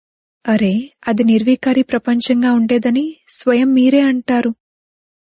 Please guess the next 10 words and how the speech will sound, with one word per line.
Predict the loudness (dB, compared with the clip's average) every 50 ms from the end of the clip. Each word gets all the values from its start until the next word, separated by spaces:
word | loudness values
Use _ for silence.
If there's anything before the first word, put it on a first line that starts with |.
| _ _ _ _ _ _ _
సంపూర్ణ | -14 -6 -4 -2 -2 -2 -2 0 -2 0 0 2
నిర్వికారి | 2 2 2 2 2 0 0 0 0 -2 0 0 0 0
అని | 0 0
అంటారు | -2 -2 -2 -2 -4 -4 -4
కదా, | -4 -6 -4 -2 -4 -4 -4 -6 _ _ _ _ _ _ _ _ _ _ _ _ _ _ _ _ -4
మరి | 0 0 0
వికారాల | 0 0 -2 -4 -4 -4 -4 -2 0 0 0
విషయం | 0 0 -2 -2 -2 -2 0 0
ఎలా | 2 2 2 0 0
ఉంటుంది? | 0 -2 -2 -2 -2 -2 -2 -2 -2 -2 -4